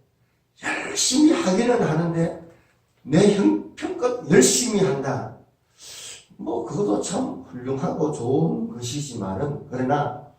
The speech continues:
하나님께서 요구하시는 것은 온전한 것을 요구를 하십니다. 하나님께서 요구하시는 만큼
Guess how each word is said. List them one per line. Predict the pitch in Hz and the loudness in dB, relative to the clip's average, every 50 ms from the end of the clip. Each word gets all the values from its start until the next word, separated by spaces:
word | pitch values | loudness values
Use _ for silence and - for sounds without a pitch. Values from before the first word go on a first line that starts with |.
| _ _ _ _ _ | _ _ _ _ _
하나님께서 | - - - 170 165 156 143 143 131 131 135 127 127 - 143 135 - - 135 135 139 135 131 127 | -12 -6 -2 0 2 2 2 2 2 0 -2 -4 -4 -4 -4 -4 -4 -2 -2 0 0 0 -2 -2
요구하시는 | 120 117 117 117 139 143 127 120 117 - 120 120 113 113 104 | -2 -2 -2 -2 -2 -2 -2 -2 -4 -6 -6 -6 -6 -6 -4
것은 | 107 98 - - 127 123 165 - - - - _ _ _ _ _ _ _ _ _ _ _ _ _ _ _ _ | -6 -6 -6 -6 -6 -6 -6 -8 -10 -14 -20 _ _ _ _ _ _ _ _ _ _ _ _ _ _ _ _
온전한 | - 147 170 185 190 185 180 175 165 143 135 131 127 127 123 | -2 0 0 0 0 -2 -4 -4 -4 -2 -4 -4 -6 -6 -6
것을 | 117 113 - - - 101 98 - 98 - 101 | -6 -6 -6 -6 -6 -6 -8 -8 -10 -12 -8
요구를 | 98 101 101 101 110 107 107 95 90 | -4 -4 -4 -4 -4 -6 -6 -6 -8
하십니다. | 90 90 - 101 95 95 92 85 82 80 82 90 87 87 - _ _ _ _ _ _ _ _ _ _ _ _ _ - - - _ _ _ _ _ | -8 -8 -8 -10 -10 -12 -12 -10 -10 -10 -10 -10 -12 -14 -16 _ _ _ _ _ _ _ _ _ _ _ _ _ -20 -20 -20 _ _ _ _ _
하나님께서 | - - 135 131 131 127 120 117 120 117 127 127 120 120 120 120 113 - - 107 | -14 -8 -4 -2 0 0 0 -2 -4 -4 -4 -4 -2 -2 -2 -2 -4 -4 -4 -4
요구하시는 | 117 123 127 123 - 180 170 170 165 - 180 185 180 - - - - | -2 -2 0 0 0 0 -2 -2 -2 -2 -4 -4 -6 -6 -8 -8 -4
만큼 | - 214 - - - - - 294 262 - - - - | -2 -2 -2 -2 -4 -6 -6 -6 -6 -8 -10 -14 -16